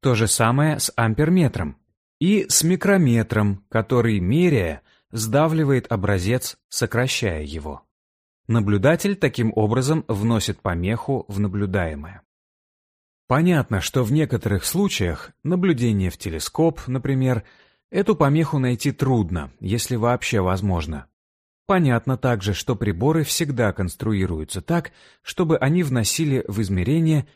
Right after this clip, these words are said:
ничтожную помеху, которая не играет никакой роли. Поэтому на помеху измерения до поры до времени внимания не обращали,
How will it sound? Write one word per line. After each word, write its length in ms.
ничтожную 680
помеху, 720
которая 480
не 240
играет 460
никакой 480
роли. 400
Поэтому 640
на 160
помеху 600
измерения 600
до 160
поры 320
до 140
времени 520
внимания 840
не 180
обращали, 760